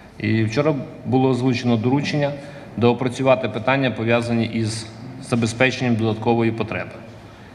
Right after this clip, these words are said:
Станом на сьогоднішній день, на десяту ранку, я не можу вам дати ніякої інформації відносно того, як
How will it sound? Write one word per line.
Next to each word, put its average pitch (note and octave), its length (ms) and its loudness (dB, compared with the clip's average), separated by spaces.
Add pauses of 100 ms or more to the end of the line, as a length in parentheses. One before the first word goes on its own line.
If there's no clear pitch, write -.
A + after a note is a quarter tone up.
(320)
Станом D#3+ 400 4
на D3+ 80 2
сьогоднішній C#3+ 580 0
день, C#3+ 220 2
на C3 80 2
десяту B2 400 -2
ранку, C3 320 2
я B2 120 4
не B2 100 0
можу A#2 260 0
вам A2+ 120 0
дати A#2 220 2
ніякої A#2 420 2
інформації A#2+ 640 0
відносно A2+ 480 -2
того, B2 300 0
як A#2 160 2